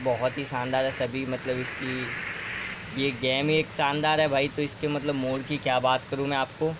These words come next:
तो मोड तो बहुत ही शानदार है इसके। तो चलिए चलते हैं यहाँ से, मैं बाहर, इसकी लाइट है, ठीक है।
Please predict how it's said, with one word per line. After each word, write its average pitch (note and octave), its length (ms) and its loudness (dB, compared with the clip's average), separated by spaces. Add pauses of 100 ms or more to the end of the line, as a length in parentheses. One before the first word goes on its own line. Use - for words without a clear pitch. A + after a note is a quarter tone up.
(480)
तो C3+ 60 -4
मोड C3+ 320 0
तो D#3 120 2
बहुत B2+ 340 2
ही C#3 60 -4
शानदार C3 440 2
है C3 60 4
इसके। D3 260 -2 (840)
तो B2 120 -12
चलिए C3 260 2
चलते B2 320 0
हैं C3 140 2
यहाँ B2+ 320 -2
से, E3 120 0 (760)
मैं A#2+ 140 -4
बाहर, B2+ 280 2 (1900)
इसकी A#2+ 360 -8
लाइट A#2 260 0
है, D3 220 0
ठीक - 2500 -14
है। B2+ 160 -8